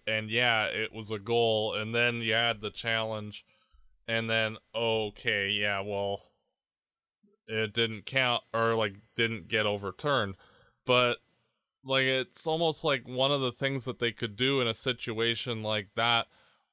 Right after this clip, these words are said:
was, like, if it's being reviewed, review it from all aspects. Like, even if it takes a little bit longer, like, okay, yeah, the puck did cross the line. Did it go in legally?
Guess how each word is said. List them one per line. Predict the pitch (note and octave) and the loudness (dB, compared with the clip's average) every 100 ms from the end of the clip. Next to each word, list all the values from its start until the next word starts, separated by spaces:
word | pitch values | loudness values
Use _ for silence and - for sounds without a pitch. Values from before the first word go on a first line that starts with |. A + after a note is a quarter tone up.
| - | 0
was, | A#2+ A#2 A2 G#2 - _ F2+ - - _ _ | 2 4 2 -2 -8 _ -20 -20 -20 _ _
like, | A#2+ A#2+ | 0 2
if | C3+ - | 2 2
it's | D3 A#2+ | 0 -2
being | A2 C#3 C#3+ C#3 | -4 0 0 0
reviewed, | B2 A#2 G#2 A#2+ C3 B2 A2+ - - | 0 0 0 0 2 2 0 -6 -8
review | A#2+ A#2 G#2+ B2 C3+ | 0 0 0 0 0
it | - | -2
from | - B2+ A2 | -6 -10 -4
all | A2+ A#2 A2+ | 0 2 0
aspects. | - A2+ A#2+ - - G#2 G2+ - | 0 0 0 -4 -2 0 -2 -4
Like, | A2+ | -4
even | A#2 A#2+ | -2 -2
if | A2 | -4
it | G#2+ | -6
takes | B2 A2+ | -6 -4
a | - | -6
little | G#2+ A2+ A2+ | -2 0 0
bit | G#2 A2 - | 0 -4 -4
longer, | A2 A#2 B2 B2 A2 G#2 - _ _ _ | -2 0 0 -2 -2 -4 -6 _ _ _
like, | - G#2+ G2+ | -2 -2 0
okay, | C#3 C#3 - E3+ D3 | 2 2 2 2 4
yeah, | C3+ D#3+ | 2 0
the | A#2 | -2
puck | - C3 - | -4 -4 -4
did | B2+ | -8
cross | - B2+ A#2+ - | -4 -2 -2 -4
the | |
line. | G#2+ A#2 B2 A2+ G#2 _ _ _ _ _ - _ _ A2+ | -6 -2 -2 -2 -6 _ _ _ _ _ -20 _ _ -4
Did | A#2 C3 | 2 2
it | B2+ | 2
go | G#2+ C3 B2 | 0 2 4
in | B2 A#2+ A#2 F#2+ | 2 0 -4 -4
legally? | A#2+ C3 A#2+ G#2 F#2 | -2 0 0 -4 -6